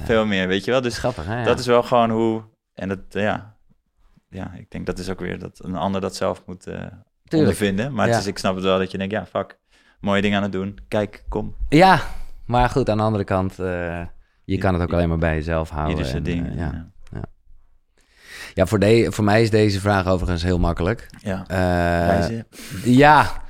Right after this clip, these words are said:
Speaker 2: ontdekken is misschien nog wel mooi, want reizen vind ik ook wel mooi, omdat daar natuurlijk die ook tweeledig is.
Speaker 1: Ik vind, daar heb ik nog een mooie quote voor.
Speaker 2: Oké.
Speaker 1: Ik had een paar opgeschreven.
Speaker 2: Oké.
Speaker 1: Eh,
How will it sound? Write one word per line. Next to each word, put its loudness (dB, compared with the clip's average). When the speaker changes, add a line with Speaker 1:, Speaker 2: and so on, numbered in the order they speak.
Speaker 2:
ontdekken 4
is -2
misschien 0
nog 2
wel 4
mooi, 6
want 0
reizen 4
vind -2
ik 0
ook 2
wel 0
mooi, 4
omdat -2
daar 2
natuurlijk -2
die 0
ook -2
tweeledig 0
is. -2
Speaker 1:
Ik -20
vind, -6
daar -2
heb -6
ik -8
nog -6
een -6
mooie 2
quote -6
voor. -16
Speaker 2:
Oké. 2
Speaker 1:
Ik 2
had 0
een -10
paar -2
opgeschreven. -4
Speaker 2:
Oké. 2
Speaker 1:
Eh, -10